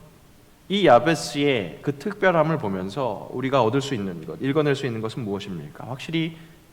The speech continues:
특별함, 귀하기 위해서는 고통이 함께 한다는 것, 전제된다는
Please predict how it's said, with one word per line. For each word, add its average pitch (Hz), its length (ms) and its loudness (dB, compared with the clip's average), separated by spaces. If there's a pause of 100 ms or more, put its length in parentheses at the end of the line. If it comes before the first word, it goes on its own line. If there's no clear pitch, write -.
특별함, - 540 0 (1300)
귀하기 175 580 0
위해서는 135 560 -4 (600)
고통이 185 840 -4 (800)
함께 185 520 -6
한다는 175 500 -12
것, - 80 -20 (600)
전제된다는 110 720 -6